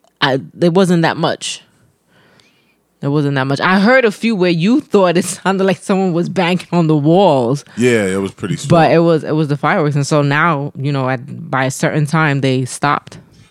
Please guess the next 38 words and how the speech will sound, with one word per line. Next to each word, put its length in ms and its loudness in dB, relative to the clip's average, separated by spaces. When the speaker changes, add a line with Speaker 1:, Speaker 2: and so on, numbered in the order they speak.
Speaker 2:
That's 140 -6
because 280 -4
they 100 -4
put 200 -4
that 160 -4
ordinance 520 -6
out 320 -6
and 100 -16
they 80 -10
let 200 -8
people 280 -12
know, 200 -6
Speaker 1:
And 100 -2
people 200 0
Speaker 2:
"Hey." 60 -4
Speaker 1:
actually 360 -4
follow 380 -8
that. 220 -14
Speaker 2:
Well, 300 -2
I 80 -8
mean, 380 -6
where 520 0
we 240 0
are, 380 -2
Speaker 1:
Mm-hmm. 600 -2
Speaker 2:
the, 160 -14
the 120 -12
Lehigh 440 -2
Valley, 480 -4
Speaker 1:
Mm-hmm. 300 -6
Speaker 2:
these 120 -10
cops 280 -6
don't 160 -6
have 180 -6
enough 360 -8
to 100 -8
do. 420 -6
Speaker 1:
<laughs> 40 -18